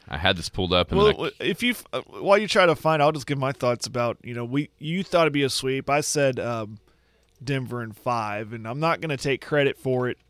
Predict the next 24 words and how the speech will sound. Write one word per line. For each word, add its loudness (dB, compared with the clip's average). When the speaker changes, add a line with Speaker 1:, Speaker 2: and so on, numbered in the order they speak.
Speaker 2:
if -2
it -2
is, 0
in -6
fact, -2
Denver -6
in -10
five, 0
because -8
I -2
said -6
they'd -6
start -4
two -8
and -8
oh -8
and, -14
and -14
Miami -8
would -12
split -6
at -10
home. -14
So -10